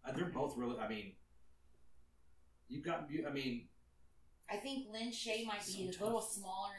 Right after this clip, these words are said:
Speaker 2: in stature.
Speaker 1: Maybe?
Speaker 2: But I don't know if it's even that much of a difference.
Speaker 1: Right, I think she may be a little smaller in stature, but it's not much, 'cause Melissa McBride is relatively small, too, I think.
Speaker 2: Yeah.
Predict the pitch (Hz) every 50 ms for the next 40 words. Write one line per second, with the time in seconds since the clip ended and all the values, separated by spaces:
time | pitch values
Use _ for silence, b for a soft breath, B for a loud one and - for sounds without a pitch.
0 | 175 156 160 - - - - 143 - - - - - 277 285 285 294 302 - -
1 | - - - - - - - - - - - - - - - - - - - -
2 | - 110 131 165 185 - 226 233 240 240 233 - - - - 214 208 196 202 202
3 | 202 196 202 196 196 196 196 190 185 185 185 - - - - - - 185 - 170
4 | - 170 - - - - - - - - - - - - - - 170 170 170 170
5 | 175 170 - - - - - - - - 120 127 131 127 123 - - - - -
6 | 180 170 - - 151 131 135 151 151 147 156 151 147 143 139 131 - 139 131 131
7 | 131 131 - - 127 127 123 117 107 104 - - 123 117 107 101 104 107 107 -
8 | - - 101 113 110 101 113 104 101 92 92 98 98 98 98 90 87 - - -
9 | - - - - - 123 117 113 110 101 101 - 110 95 90 98 95 95 92 90
10 | - - - - - - - - - - - - - - - 98 98 95 95 87
11 | 87 - - - - - 101 92 - - - - - - - - -